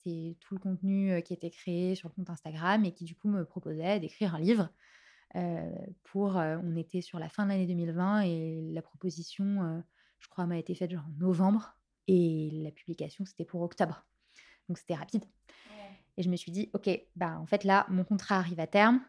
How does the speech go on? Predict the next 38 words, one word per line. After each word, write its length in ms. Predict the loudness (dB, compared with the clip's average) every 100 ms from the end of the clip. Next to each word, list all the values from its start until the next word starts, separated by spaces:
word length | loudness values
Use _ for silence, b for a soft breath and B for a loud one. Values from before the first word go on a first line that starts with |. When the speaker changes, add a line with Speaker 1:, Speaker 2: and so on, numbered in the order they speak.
| _ _ _ -2
Speaker 1:
Euh, 240 | 0 0 0
j'ai 140 | 2
la 120 | 2
possibilité 600 | 2 -2 -2 -2 -2 0
de 100 | -2
toucher 300 | -4 -4 -4
le 60 | -4
chômage 540 | -2 2 4 2 -2 -8
aussi, 200 | -4 -2
donc 180 | 0
d'avoir, 500 | 2 4 4 2 -4 -2
mine 200 | 0 2
de 80 | 2
rien, 640 | 2 0 0 0 0 -2
euh, 680 | -6 _ _ _ _ -8 -6
un 160 | 0 -2
petit 300 | 0 -6 -2
temps 420 | 4 6 4 0 _
de, 760 | -2 2 2 4 2 2 0 -4
où 100 | -8
je 100 | -8
peux 640 | -2 0 2 0 -2 -6 -10 -18 -20 -20
préparer 420 | -4 2 4 4 4
les 120 | 4
choses, 500 | 2 2 4 4 0
planifier, 1000 | 0 2 4 2 -2 -2 2 2 2 0
et 60 | -4
où 120 | -4
je 100 | -8
sais 280 | -2 -2 -2
que 240 | -4 -6
c'était 160 | -8 -4
pas 140 | -2
énorme 380 | 0 2 2 2
mon 120 | 0
chômage, 400 | -2 2 2 2
mais, 240 | 2 0 0
euh, 260 | 0 -2